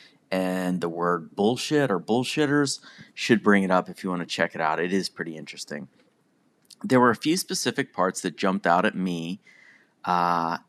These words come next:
as a recovering addict and alcoholic who is prone to bullshitting himself. <laughs> That's for sure. W-, one is that the study concludes that the biggest bullshitters in the world are,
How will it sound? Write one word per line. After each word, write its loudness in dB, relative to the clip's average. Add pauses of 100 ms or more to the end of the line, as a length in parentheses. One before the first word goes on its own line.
as 0
a -4
recovering -2
addict 0
and -6
alcoholic -2
who -2
is -4
prone 2
to -12
bullshitting -4
himself. -6 (260)
<laughs> -14
That's 0
for -10
sure. -6 (560)
W-, -6
one 6
is 2
that -10
the 4
study 6
concludes 2
that 0
the -2
biggest 0
bullshitters 2
in 2
the 2
world 4
are, 0